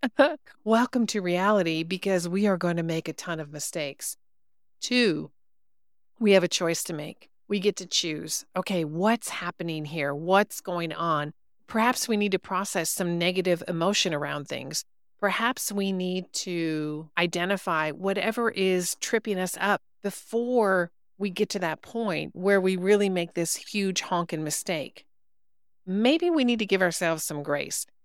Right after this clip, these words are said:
No matter where you are, no matter where you find yourself today on day twenty-six of the thirty-day prayer challenge, I want to remind you of something.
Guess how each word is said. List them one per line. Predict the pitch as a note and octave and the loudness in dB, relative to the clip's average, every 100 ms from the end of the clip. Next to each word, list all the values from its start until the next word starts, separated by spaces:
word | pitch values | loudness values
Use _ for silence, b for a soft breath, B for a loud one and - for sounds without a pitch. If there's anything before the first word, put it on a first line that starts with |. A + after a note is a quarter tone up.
| _ | _
No | A3 | 0
matter | A3 A3 G#3+ | 4 4 6
where | F#3+ F3+ G3 G#3 | 4 4 6 6
you | A3+ A3 | 2 0
are, | F3+ F3 | 0 0
no | E3+ | 0
matter | E3+ E3 | 0 -2
where | D3+ E3 F3 | 0 2 4
you | G3 G3+ | 4 0
find | G3 F3 E3+ | -2 -2 -2
yourself | E3+ E3+ E3+ D3+ - | -4 -4 -2 -4 -8
today | F3 D#3 D3 D3+ - | -8 -4 -4 -6 -6
on | E3+ F3 | -4 -2
day | E3 D#3 | -2 -4
twenty-six | E3+ - F#3 F3+ G3+ - D3+ - - | -4 -8 -6 -4 -4 -2 -4 -4 -6
of | F#3 F3+ E3+ | 0 0 0
the | E3 E3+ - | -4 -6 -4
thirty-day | - E3 F3+ F#3 E3+ D#3+ D#3+ | 0 2 2 -2 -2 0 -2
prayer | E3 - E3+ F3+ G3 | -6 -2 2 2 0
challenge, | - E3 D3+ C#3+ D#3+ D#3+ - _ _ _ _ _ _ | -4 -4 -6 -8 -8 -10 -10 _ _ _ _ _ _
I | F3 | -2
want | F3+ F#3 | 0 0
to | F#3 | 0
remind | F3 E3 D3 D3+ | 0 -2 -4 -4
you | C#3+ | -4
of | C#3 | -4
something. | - C#3+ - - | -6 -6 -10 -12